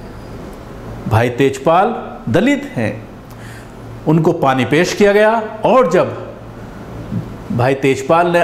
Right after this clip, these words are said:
आधा गिलास पानी पी करके टेबल पर अपना गिलास रख दिया तो मौलाना कलीम सिद्दीकी ने उस गिलास को उठाया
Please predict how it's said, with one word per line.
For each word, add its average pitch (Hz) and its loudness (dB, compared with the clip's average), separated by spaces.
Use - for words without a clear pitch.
आधा 208 6
गिलास 196 4
पानी 160 4
पी 147 4
करके 151 2
टेबल 165 4
पर - 2
अपना 147 0
गिलास 113 0
रख 110 -2
दिया 127 2
तो 170 2
मौलाना 123 4
कलीम 120 2
सिद्दीकी 147 2
ने 151 4
उस 120 4
गिलास 123 2
को 113 2
उठाया 135 2